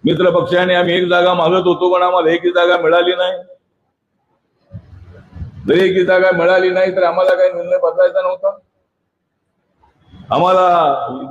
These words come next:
इतरांकडून तसे मेसेज येत होते, "तुम्ही इकडे या." मी सांगितलं, "मी अजिबात इकडे येणार नाही, तुम्ही तिकडे या."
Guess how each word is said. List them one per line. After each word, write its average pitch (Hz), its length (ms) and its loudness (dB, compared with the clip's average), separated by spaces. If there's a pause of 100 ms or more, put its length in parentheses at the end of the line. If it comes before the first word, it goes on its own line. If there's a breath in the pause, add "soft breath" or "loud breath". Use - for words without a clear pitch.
इतरांकडून 180 720 -2
तसे 160 340 -4
मेसेज 165 320 -4
येत 170 200 0
होते, 180 240 0
"तुम्ही 170 240 -2
इकडे 165 260 0
या." 190 160 0 (1400)
मी 160 120 2
सांगितलं, 165 320 0
"मी 180 120 0
अजिबात 160 400 0
इकडे 151 180 2
येणार 143 280 -2
नाही, 143 160 -6
तुम्ही 160 260 -14
तिकडे 120 340 -8
या." 92 60 -6